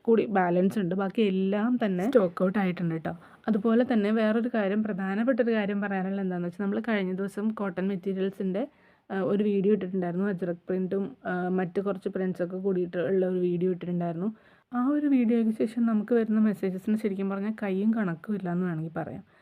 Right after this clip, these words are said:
ആ, അത് മാത്രമല്ല, ആ, കസ്റ്റമേഴ്സിന്, ഏ, ശരിക്കും പറഞ്ഞാൽ നമുക്ക് ഭയങ്കര വിഷമമുണ്ട്. ചോദിക്കുന്ന മെറ്റീരിയൽസ് ഒന്നും ആളുകൾക്ക് കൊടുക്കാനായിട്ടില്ല. പ്രത്യേകിച്ച് അജ്രക് പ്രിൻറ്റിൽ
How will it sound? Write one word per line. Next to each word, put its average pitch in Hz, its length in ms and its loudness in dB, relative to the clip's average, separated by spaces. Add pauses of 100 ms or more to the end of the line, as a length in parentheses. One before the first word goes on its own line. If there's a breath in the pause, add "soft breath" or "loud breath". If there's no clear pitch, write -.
(320 soft breath)
ആ, 190 60 0 (420)
അത് 233 160 6
മാത്രമല്ല, 240 580 4 (520 loud breath)
ആ, 214 40 4 (100)
കസ്റ്റമേഴ്സിന്, 233 800 0 (140)
ഏ, 220 180 0
ശരിക്കും 220 340 0
പറഞ്ഞാൽ 262 180 4
നമുക്ക് 262 180 4
ഭയങ്കര 233 300 4
വിഷമമുണ്ട്. 226 720 2
ചോദിക്കുന്ന 208 520 4 (300)
മെറ്റീരിയൽസ് 208 540 0
ഒന്നും 214 160 2
ആളുകൾക്ക് 196 300 -2
കൊടുക്കാനായിട്ടില്ല. 196 920 0
പ്രത്യേകിച്ച് 202 540 -2 (440 soft breath)
അജ്രക് 202 420 0
പ്രിൻറ്റിൽ 233 380 4